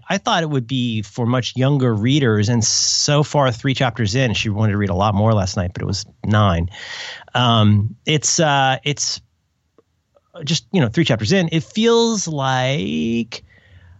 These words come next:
oh, what's the allegory? The allegory book, not the Canterbury Tales. What's the one with the Slough of Despond and all of that? The allegory story you read in English Lit. It's very allegorical, combined with, like, Alice in Wonderland.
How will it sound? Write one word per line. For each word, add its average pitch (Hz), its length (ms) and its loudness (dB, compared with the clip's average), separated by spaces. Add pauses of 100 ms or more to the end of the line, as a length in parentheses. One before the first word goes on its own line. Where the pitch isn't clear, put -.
(200)
oh, 170 500 2
what's 196 240 2
the 156 120 -2
allegory? 117 760 0 (380)
The - 140 -2
allegory 110 380 4
book, 98 260 0
not 135 160 2
the - 60 -6
Canterbury 101 500 2
Tales. 92 540 0
What's 147 140 0
the 156 100 2
one 131 160 6
with 123 100 2
the 117 80 -4
Slough 117 340 0
of 117 60 -2
Despond 104 720 2
and 98 80 2
all 95 180 4
of 95 80 2
that? 98 240 2 (280)
The 92 840 2
allegory 113 380 2
story 113 240 2
you 107 80 4
read 110 160 4
in 104 80 4
English 104 320 2
Lit. 107 220 2 (280)
It's - 140 0
very 208 200 4
allegorical, 139 880 2 (180)
combined 127 380 2
with, 117 140 -2
like, 110 120 -4
Alice 98 300 -2
in 107 60 0
Wonderland. 90 560 -4